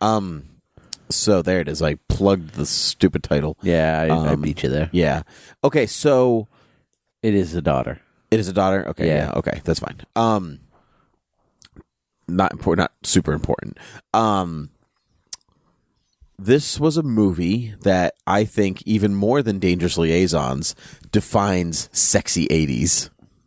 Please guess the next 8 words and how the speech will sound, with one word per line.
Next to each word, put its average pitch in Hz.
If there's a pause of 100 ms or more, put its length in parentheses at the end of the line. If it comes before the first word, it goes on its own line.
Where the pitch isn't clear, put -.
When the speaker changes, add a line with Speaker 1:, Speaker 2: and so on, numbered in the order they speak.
(1160)
Speaker 2:
Yes, 113 (240)
and 120 (140)
I 139
will 131
say 185
that 147
because, 110 (480)
like, 120